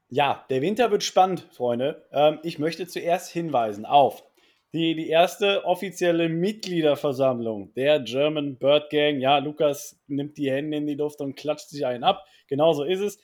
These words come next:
Stattfinden tut das Ganze, ich meine, wer den Newsletter gelesen hat, weiß das schon. Äh, stattfinden tut das Ganze am neunundzwanzigsten zehnten. Ähm, die Location, das ist, ähm, äh, ja, das ist alles schon geregelt. Eine offizielle Einladung folgt.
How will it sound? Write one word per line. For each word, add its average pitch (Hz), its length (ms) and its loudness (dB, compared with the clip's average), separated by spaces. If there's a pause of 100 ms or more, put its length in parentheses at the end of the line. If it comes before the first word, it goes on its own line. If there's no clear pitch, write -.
(180)
Stattfinden 175 760 -2
tut 170 160 -8
das 151 120 2
Ganze, 151 280 -2
ich 143 40 -6
meine, 143 160 -2
wer 143 80 0
den 143 160 -4
Newsletter 147 360 -4
gelesen 143 260 -2
hat, 123 80 -4
weiß 156 160 2
das 160 140 -2
schon. 151 260 -2 (300)
Äh, 139 260 2
stattfinden 147 420 -2
tut 143 140 -10
das 143 160 -4
Ganze 139 240 -2
am 139 140 0
neunundzwanzigsten 143 680 -2
zehnten. 170 500 -4 (300)
Ähm, 135 460 2 (1600)
die 131 120 -6
Location, 185 640 2
das 165 160 0
ist, 160 320 -8
ähm, 151 480 0
äh, 135 520 -8 (600)
ja, 156 400 4 (200)
das 147 240 -4
ist 151 140 -12
alles 165 260 -4
schon 151 180 -2
geregelt. 185 640 0
Eine 156 140 -2
offizielle 160 480 0
Einladung 151 400 2
folgt. 190 460 -2